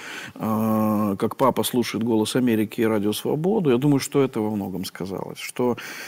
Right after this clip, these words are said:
что я понимал всегда, что политика — это часть нашей жизни. Ну, и она иногда,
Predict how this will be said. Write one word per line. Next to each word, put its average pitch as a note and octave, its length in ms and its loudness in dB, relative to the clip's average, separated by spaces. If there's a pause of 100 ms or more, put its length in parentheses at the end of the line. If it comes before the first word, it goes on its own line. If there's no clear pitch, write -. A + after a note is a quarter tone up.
(720)
что C3+ 800 4
я D3+ 320 6
понимал D3 640 4
всегда, E3 520 0
что - 360 0
политика — C3+ 760 2
это D3 460 4 (240)
часть D#3+ 460 4
нашей C3 320 0
жизни. B2 480 -2 (320)
Ну, C3+ 320 2
и C3+ 80 6
она D3 360 6 (220)
иногда, D3 520 6